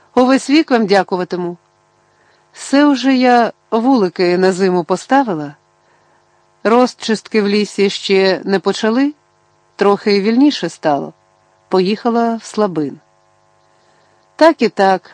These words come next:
кажу попові, «тільки ви з жінкою ночуйте десінде, я сама маю в домі зостатися».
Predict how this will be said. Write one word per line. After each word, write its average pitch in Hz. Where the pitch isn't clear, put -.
кажу 202
попові, 180
«тільки 254
ви 247
з 190
жінкою 262
ночуйте 233
десінде, 156
я 226
сама 247
маю 175
в 170
домі 170
зостатися». 165